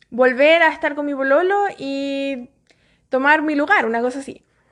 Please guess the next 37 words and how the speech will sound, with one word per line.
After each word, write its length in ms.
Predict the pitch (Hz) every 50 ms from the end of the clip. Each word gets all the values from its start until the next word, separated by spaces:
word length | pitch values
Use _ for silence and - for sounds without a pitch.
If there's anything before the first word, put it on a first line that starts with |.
| _
Obviamente, 360 | 247 240 262 262 262 262 285 294
la 120 | 269 247
Millón 280 | 226 214 214 220 240 254
se 160 | 254 269 247 240
siente, 580 | - 240 233 233 240 233 247 240 240 - - _ _ - 233 _ _ _
bueno, 300 | 247 214 202 190 185 -
como 180 | - - 214 208
el 100 | 214 233
orto, 360 | 226 214 - - - 123 104
súper 400 | - - - 254 240 254 247 233
mal, 600 | 240 233 226 220 220 208 220 240 262 302 320 311 - _ _
fatal. 440 | - 214 214 208 196 190 196 208 208
O 60 | 214
sea, 180 | 214 214 202 202
cualquier, 420 | 202 202 202 202 220 220 226 220 -
yo 120 | 226 220 214
creo 200 | 226 233 233 233
que 60 | 226
cualquier 340 | 214 214 208 214 226 220 -
persona, 420 | - 240 - - 277 269 262 247
hombre 200 | 247 247 254 262
o 40 | 254
mujer 280 | 254 254 - 277 269
en 80 | 269 269
su 120 | 269 269
situación 380 | 254 262 247 247 233 - 262 262
se 120 | 254 254
sentiría 500 | 247 226 233 226 220 220 220 226 226 - -
horrible. 480 | - 233 226 254 285 269 240 226 233
Si 80 | 226 240
no 80 | 226 226
han 80 | 226
visto 180 | 240 247 - 269
esa 140 | - 269 240
película 400 | 240 233 240 254 262 262 262 254
de 140 | 247 233
la 360 | 220 214 202 208 202 - -